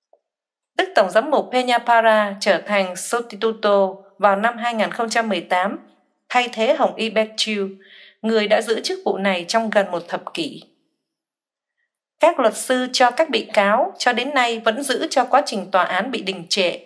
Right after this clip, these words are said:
trong các phiên điều trần trước khi xét xử, bằng cách làm dấy lên một loạt các phản đối công tố viện của tòa thánh về các thủ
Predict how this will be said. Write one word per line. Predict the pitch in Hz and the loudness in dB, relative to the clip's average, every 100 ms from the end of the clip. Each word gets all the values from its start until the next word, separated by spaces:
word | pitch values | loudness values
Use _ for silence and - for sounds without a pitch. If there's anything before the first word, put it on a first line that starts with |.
| _ _ | _ _
trong | - 233 226 | -2 -2 0
các | 311 311 | -4 -2
phiên | 247 202 | -4 -2
điều | 185 170 | -4 -4
trần | - 185 170 | -2 -2 -2
trước | - 302 | -4 -4
khi | 262 220 | -2 -2
xét | 233 226 | 0 0
xử, | - 170 139 - _ _ _ _ _ | 0 -4 -6 -16 _ _ _ _ _
bằng | 220 220 214 | 0 2 4
cách | 330 - | 2 2
làm | 233 196 | 0 0
dấy | 196 220 302 | 2 0 2
lên | 269 254 | 2 2
một | 220 185 | -2 -4
loạt | 185 196 175 - | 2 2 2 2
các | 320 - | 0 2
phản | 190 165 | -2 -2
đối | 170 196 | -4 -4
công | - 233 226 | -2 -2 -2
tố | 214 233 247 | -2 -2 -2
viện | 214 185 | -6 -6
của | - 170 | -8 -8
tòa | 180 170 | -6 -6
thánh | 180 175 240 - _ _ - | -6 -8 -8 -14 _ _ -2
về | 196 196 175 - | 2 2 0 -2
các | 254 - | -2 -2
thủ | - | -6